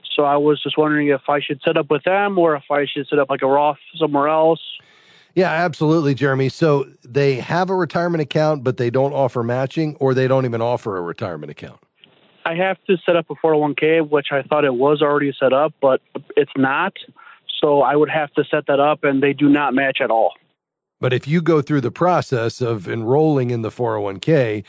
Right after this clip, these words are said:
Speaker 2: uh, you do have one available. You're just not gonna get any matching, correct?
Speaker 1: Correct. So I wanna know if, if I should just do that or if there's something
Speaker 2: Yeah.
Speaker 1: better out there, like a, like, like, like a Roth.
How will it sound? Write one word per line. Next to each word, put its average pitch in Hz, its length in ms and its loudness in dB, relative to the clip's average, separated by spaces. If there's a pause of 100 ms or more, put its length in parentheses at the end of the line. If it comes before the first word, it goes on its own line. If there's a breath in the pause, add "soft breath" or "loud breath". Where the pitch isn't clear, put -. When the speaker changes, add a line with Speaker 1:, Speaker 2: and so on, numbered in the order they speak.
(280 loud breath)
Speaker 2:
uh, 107 240 -2
you 117 200 -4
do 147 220 2
have 143 220 2
one 123 220 0
available. 113 580 -2
You're 107 140 -4
just 113 180 -4
not 113 200 -4
gonna 107 180 -8
get 104 160 -6
any 95 160 -8
matching, 95 500 -8
correct? 107 460 -6 (420)
Speaker 1:
Correct. 160 240 -2
So 165 60 0
I 156 140 2
wanna 160 320 2
know 156 140 4
if, 139 200 0
if 160 180 -2
I 160 140 0
should 151 100 -10
just 143 200 -4
do 165 140 6
that 202 280 2
or 170 160 4
if 151 140 -6
there's 156 200 2
something 156 300 0
Speaker 2:
Yeah. 147 60 0
Speaker 1:
better 147 260 2
out 147 200 0
there, 151 120 0
like 139 140 -2
a, - 40 -6
like, 131 220 -2
like, 156 220 -2
like 143 140 -4
a 131 40 0
Roth. 156 460 2